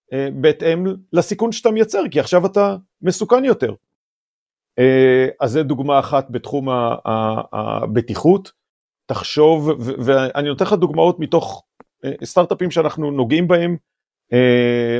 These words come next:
מה שדיברתי כרגע זה סטארט-אפ שיש אצלנו ב-, בפורטפוליו בשם אדם קוגטק, יודע לנטר אותך כל הזמן מבחינת, אה, אה, מה רמת הקוגניציה שלך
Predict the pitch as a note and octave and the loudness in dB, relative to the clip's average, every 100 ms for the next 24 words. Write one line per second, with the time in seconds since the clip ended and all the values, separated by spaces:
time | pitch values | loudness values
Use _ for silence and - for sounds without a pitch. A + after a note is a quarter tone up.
0 | B2 C#3 D3+ B2+ B2 C3+ C#3+ B2+ C3 C#3 | -2 -2 -2 0 2 2 0 -2 0 2
1 | B2 A2 - C3 C3 C#3 - B2 A#2 - | 0 0 0 0 2 -2 -2 -2 0 -2
2 | - G#2+ C#3 C#3+ - C#3+ C#3+ C3 A#2+ A2+ | -4 0 0 -4 -4 -2 -2 2 4 4
3 | A2 A2 A2 - A2 - C#3+ C#3 C#3 _ | 2 -2 -4 -4 -8 -4 0 0 -2 _
4 | _ _ _ _ - G#2 C#3+ B2+ - C#3+ | _ _ _ _ -16 -6 -4 -2 2 2
5 | C3+ A#2+ E3 F3 - F#3+ - B2+ G#2 D3+ | 2 0 -2 -2 -2 -4 0 0 4 6
6 | F3+ E3+ C#3+ A#2+ - F3 F#3 - G3+ F#3+ | 6 4 2 -2 2 2 2 0 -2 -4
7 | _ _ _ _ _ _ - D#3 F3+ F3 | _ _ _ _ _ _ 0 2 4 2
8 | A#2+ C#3+ F#3 G#3 F3 B2 - C3+ D3+ F#3+ | 0 -2 0 0 0 -2 -2 0 2 2
9 | F#3+ - _ _ _ _ - C3+ - C#3+ | 0 -12 _ _ _ _ -2 -2 2 0
10 | C#3 C#3 - C#3+ F#3 G3 G3 F3+ - A#2+ | 0 -4 -4 0 4 4 4 2 0 0
11 | C3 C#3+ E3+ F3 F3+ D#3+ A#2+ D#3 F#3 F#3+ | 0 2 -2 -4 -6 -6 -2 -2 -2 -2
12 | F#3 D3+ C3 D#3 | -4 -4 -4 2